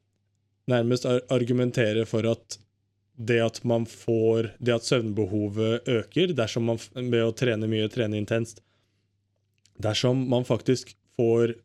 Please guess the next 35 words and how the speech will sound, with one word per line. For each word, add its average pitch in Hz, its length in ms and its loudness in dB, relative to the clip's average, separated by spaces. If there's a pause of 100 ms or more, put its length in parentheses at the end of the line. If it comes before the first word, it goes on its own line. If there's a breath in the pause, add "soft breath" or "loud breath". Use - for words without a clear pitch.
prioritert 117 600 0
det 131 80 2
å 117 80 2
sove 107 320 -2
nok, 107 240 -6
og 120 80 -4
man 117 160 -2
sover 120 480 -2
alle 113 220 0
de 113 120 0
timene, 110 520 -2 (1400)
så 127 180 2
vil 143 260 2
man 127 240 0
få 120 640 0 (960)
enda 117 340 0
mer 120 360 0 (100)
ut 104 280 -8
av 113 80 0
søvn 123 440 -2
enn 113 180 -2
man 110 180 0
hadde 107 280 -2
fått - 280 -4
dersom 117 280 -2
man 131 120 0
ikke - 320 -6
trente 104 440 -2
hardt, 156 240 0
fordi - 160 -2
man 156 200 0
har 131 200 0
jo 139 80 0
faktisk 143 400 -2
fått - 360 -2